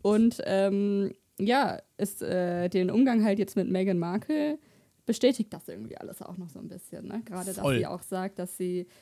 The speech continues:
Speaker 1: Suizidgedanken hatte und das auch so kommuniziert hat und ihr einfach überhaupt nicht geholfen wurde, nicht mal ein bisschen. Also
Speaker 2: Ja.
Speaker 1: ihr wurde ja alles verwehrt,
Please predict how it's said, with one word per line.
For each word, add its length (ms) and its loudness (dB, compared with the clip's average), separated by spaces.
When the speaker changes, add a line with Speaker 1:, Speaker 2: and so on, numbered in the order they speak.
Speaker 1:
Suizidgedanken 840 -2
hatte 220 -2
und 80 0
das 160 -6
auch 100 -6
so 340 -4
kommuniziert 540 -2
hat 100 -4
und 120 -4
ihr 120 -2
einfach 260 -8
überhaupt 640 -2
nicht 300 -2
geholfen 340 -4
wurde, 220 -6
nicht 220 -6
mal 200 -4
ein 120 -6
bisschen. 720 -4
Also 300 -4
Speaker 2:
Ja. 80 0
Speaker 1:
ihr 80 -4
wurde 160 -4
ja 140 -4
alles 260 -4
verwehrt, 640 -4